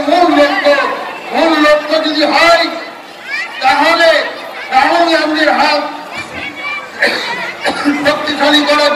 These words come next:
জন্য এবং অজিত চৌধুরীর হাত শক্তিশালী করার জন্য দুহাত করে আপনারা কংগ্রেসকে ভোট দিয়ে বিপুল ভোটে জয়ী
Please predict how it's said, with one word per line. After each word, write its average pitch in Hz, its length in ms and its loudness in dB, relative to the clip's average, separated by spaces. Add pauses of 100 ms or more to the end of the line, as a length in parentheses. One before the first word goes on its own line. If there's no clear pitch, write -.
জন্য 294 200 4 (760)
এবং 311 200 4 (680)
অজিত - 260 2 (100)
চৌধুরীর 302 480 2
হাত 294 220 2 (140)
শক্তিশালী 285 540 -2 (100)
করার 285 260 2 (100)
জন্য 285 180 4 (680)
দুহাত 359 380 2 (120)
করে 285 180 4 (120)
আপনারা 277 480 6 (540)
কংগ্রেসকে 294 720 0 (720)
ভোট 311 200 2 (120)
দিয়ে 285 220 2 (440)
বিপুল 311 300 -2 (100)
ভোটে 277 220 0 (140)
জয়ী 277 220 4